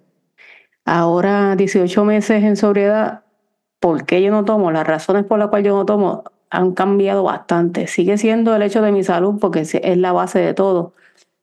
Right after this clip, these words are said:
Pero he experimentado tantas cosas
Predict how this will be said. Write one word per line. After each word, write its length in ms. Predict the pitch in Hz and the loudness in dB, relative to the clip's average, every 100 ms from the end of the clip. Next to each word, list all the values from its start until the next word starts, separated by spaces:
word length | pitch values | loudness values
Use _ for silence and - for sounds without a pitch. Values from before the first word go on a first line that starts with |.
| - | -4
Pero 520 | 190 196 180 170 165 170 - - _ _ _ _ _ - | 0 2 2 0 -2 -8 -20 -20 _ _ _ _ _ -4
he 180 | 185 185 | 0 0
experimentado 1040 | 185 185 - 214 220 226 220 214 214 214 | -4 -10 -2 0 2 0 0 0 0 -2
tantas 380 | 208 196 196 208 | -2 -2 -2 -4
cosas 480 | - 214 208 202 | -2 -2 0 -4